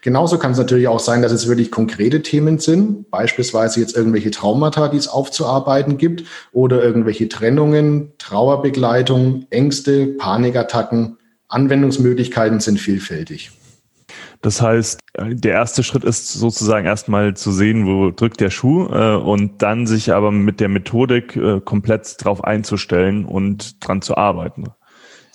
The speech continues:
Speaker 1: Die Methode ist für den, äh, Klienten gar nicht mal so wichtig, weil meiner Meinung nach kommt es da auf drei Faktoren an.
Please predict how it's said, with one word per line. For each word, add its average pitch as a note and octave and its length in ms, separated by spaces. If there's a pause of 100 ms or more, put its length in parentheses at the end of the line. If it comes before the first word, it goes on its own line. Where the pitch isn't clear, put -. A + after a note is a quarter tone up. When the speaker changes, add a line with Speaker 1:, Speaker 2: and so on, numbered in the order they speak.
(200)
Speaker 1:
Die A#2+ 80
Methode C#3 400
ist G3 160
für E3 200
den, D#3+ 240
äh, C#3+ 180
Klienten C3+ 420
gar B2 180
nicht B2+ 140
mal A#2+ 200
so A2 280
wichtig, G#2 380
weil G#2+ 100
meiner A#2 340
Meinung C#3 300
nach B2 280
kommt B2 340
es - 80
da A2+ 160
auf A2+ 240
drei G#2 280
Faktoren G#2 580
an. F2 200